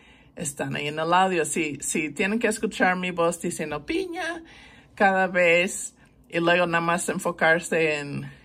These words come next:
en donde el señor dice "Żyć", em, puede causar ruido, ¿no? Tener que escuchar la otra palabra en español. Eh, y entonces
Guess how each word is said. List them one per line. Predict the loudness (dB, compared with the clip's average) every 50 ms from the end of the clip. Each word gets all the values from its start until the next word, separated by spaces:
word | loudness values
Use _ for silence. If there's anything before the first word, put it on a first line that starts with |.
| -18
en | -12 -8 -8 -6 -6 -4 -4
donde | -4 -4 -4 -4
el | -8
señor | -6 -6 -6 -4 -4 -4 -4
dice | -4 -4 -6 -6 -6 -8 -8
"Żyć", | -6 -2 2 2 4 4 2 0 -2 -4 -6 -10 -16 -18 -20 -20 -20 -20 -20 -20 _ -20 _ _ _ _ _ -6
em, | -2 2 2 4 2 2 0 -4 -6 -8 -8 -8 -10 -14 -20 _ _ _ -20 _ _ -20 _ _ _ _ -20 -10 0
puede | 4 4 6 6 4
causar | 4 2 0 2 2 2 4 4 2 2
ruido, | 0 -2 -4 -2 -4 -4 -8 -10 -14 _ _
¿no? | -12 -8 -6 -4 -4 -4 -4 -6 -10 -20 _ _ _ _ _ _
Tener | -6 -6 -4 -4 -4 -6
que | -6 -6 -6 -6 -6 -6 -8 -10 -14 -16 -14
escuchar | -12 -12 -10 -10 -10 -8 -6 -4 -4
la | -4 -4
otra | -4 -4 -6 -6
palabra | -4 -2 -2 0 0 0 -2 -4
en | -4 -6
español. | -8 -8 -6 -4 -2 -2 0 2 2 2 2 2 0 -2 -4 -6 -12 -20 -20 -20 -20 -20 _ _ _ _ _ _
Eh, | -6 -2 0 2 2 2 2 0 -2 -4
y | -4 -4
entonces | -4 -4 -4 -2 0 0 0 0 -2 -2 -2 -2 -2 -4 -6 -8 -10